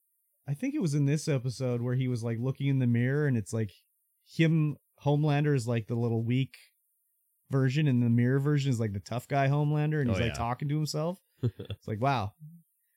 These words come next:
Speaker 1: He's got the faces down for sure,
Speaker 2: Oh,
Speaker 1: so.
Speaker 2: yeah, hundred percent, hundred percent.
Speaker 1: Um, but after the carnage, Huey and Soldier Boy and Butcher go off, and Starlight sees him, and she's like, "I've had enough of this." So she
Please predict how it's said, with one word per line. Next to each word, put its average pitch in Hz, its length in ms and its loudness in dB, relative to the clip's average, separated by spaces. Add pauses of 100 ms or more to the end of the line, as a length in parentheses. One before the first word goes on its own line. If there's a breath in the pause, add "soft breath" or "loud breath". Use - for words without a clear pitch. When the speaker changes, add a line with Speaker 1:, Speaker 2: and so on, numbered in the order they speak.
(260)
Speaker 1:
He's 135 160 -2
got 175 160 0
the 147 80 4
faces 143 500 4
down 107 280 0
for 107 120 -6
sure, 104 400 -4
Speaker 2:
Oh, 92 80 0
Speaker 1:
so. 85 40 0
Speaker 2:
yeah, 104 260 -2
hundred 92 200 -6
percent, 71 260 -12 (120)
hundred 104 180 -2
percent. 117 180 2
Speaker 1:
Um, 113 180 -2 (280)
but 135 100 2
after 143 240 2
the 131 100 0
carnage, 135 520 2
Huey 131 340 2
and 110 320 2 (220)
Soldier 123 280 -4
Boy 117 120 0
and 110 120 2
Butcher 117 240 -2
go 113 200 0
off, 110 240 -2
and 110 120 -2
Starlight 117 440 -2
sees 120 240 -2
him, 117 100 0
and 110 100 0
she's 104 160 -8
like, 104 100 -2
"I've 110 120 -2
had 110 160 -2
enough 107 280 -2
of 110 60 -2
this." 107 200 -2
So 123 120 -2
she 110 360 -2